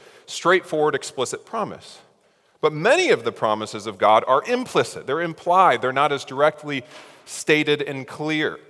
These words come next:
I literally just flipped open my New Testament to a page in the Bible and thought, "I'm gonna look for a more implicit promise of God."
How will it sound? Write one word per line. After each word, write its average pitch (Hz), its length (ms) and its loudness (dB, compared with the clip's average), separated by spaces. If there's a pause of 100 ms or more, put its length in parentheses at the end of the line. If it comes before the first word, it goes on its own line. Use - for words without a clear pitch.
(920)
I 139 140 6
literally 170 500 0
just 147 200 -8
flipped 147 320 -6
open 156 220 -2
my 151 100 0
New 156 140 -6
Testament 120 680 -2
to 131 420 -6
a 117 80 -2
page 147 320 -4
in 143 80 -10
the 135 80 -8
Bible 110 420 0
and 113 160 -8
thought, 113 320 2 (340)
"I'm 254 120 -8
gonna 202 100 -2
look 151 220 -4
for 135 200 -4
a 120 60 0
more 127 300 -2
implicit 123 580 -8
promise 113 400 -2
of 98 140 -16
God." 87 280 -10